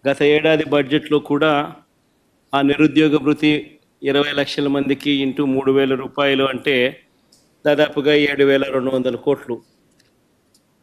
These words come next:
దీనికి సంబంధించిన ప్రస్తావన అసలు పెట్టనే పెట్టలేదు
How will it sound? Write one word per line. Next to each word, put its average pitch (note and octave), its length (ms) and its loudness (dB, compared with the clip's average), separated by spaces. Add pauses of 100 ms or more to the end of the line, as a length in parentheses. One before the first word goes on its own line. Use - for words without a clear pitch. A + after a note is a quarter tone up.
(1120)
దీనికి D3 220 -8
సంబంధించిన D#3+ 640 0
ప్రస్తావన D3+ 840 0 (1160)
అసలు D3+ 220 -2
పెట్టనే D3 380 0
పెట్టలేదు B2 540 -2